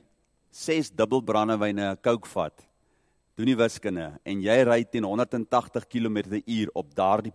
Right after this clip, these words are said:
pad, dink jy, jy gaan dit maak? Jy kan jou lewe verkort. Daar's baie mense wat voor hulle tyd doodgaan. Gaan lees bietjie die woord. Baie skrifte wat dit ook bevestig.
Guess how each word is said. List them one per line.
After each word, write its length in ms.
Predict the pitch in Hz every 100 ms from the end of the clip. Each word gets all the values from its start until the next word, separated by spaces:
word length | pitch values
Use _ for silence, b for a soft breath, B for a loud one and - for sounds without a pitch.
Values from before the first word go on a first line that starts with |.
| -
pad, 360 | 90 - - _ _ _ _ _ _ _ _ _ _ _ _ _ _ -
dink 180 | 113 120
jy, 140 | 131
jy 80 | 117
gaan 160 | 120
dit 100 | 113
maak? 380 | 107 113 90 - - _ _ _ _ _ _ _ _ -
Jy 60 |
kan 140 | - 117
jou 100 | 110
lewe 260 | 117 123
verkort. 560 | 117 107 - 107 - - _ _ _ _
Daar's 220 | - 120
baie 200 | 127 165
mense 260 | 139 123 -
wat 100 | 104
voor 240 | - 131
hulle 160 | 110 101
tyd 280 | - 98 82
doodgaan. 440 | 85 - 87 80 73 _ _ _ _
Gaan 140 | 87 92
lees 160 | 165
bietjie 300 | - 101 95
die 80 | 87
woord. 320 | 78 90 - _ _ _ _ _ _ _ _ _
Baie 200 | 82 92
skrifte 500 | 92 - 147 - 131
wat 120 | 110 107
dit 180 | 101 101
ook 220 | - - _
bevestig. 580 | 95 - 127 - - 80